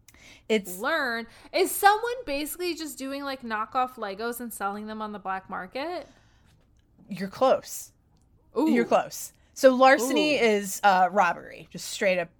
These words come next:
Speaker 1: straight up robbery. So people, Lego robbery.
Speaker 2: People are stealing. Wait, wait. Okay. So there, what is the difference between, between larceny and robbery?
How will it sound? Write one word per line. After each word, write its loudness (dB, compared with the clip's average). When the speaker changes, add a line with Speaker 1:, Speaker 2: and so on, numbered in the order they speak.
Speaker 1:
straight 6
up 2
robbery. -2
So -20
people, -10
Lego 6
robbery. 8
Speaker 2:
People -2
are -8
stealing. -8
Wait, 6
wait. 2
Okay. -2
So -2
there, -2
what -4
is -4
the -8
difference -12
between, -10
between -12
larceny -8
and -8
robbery? -2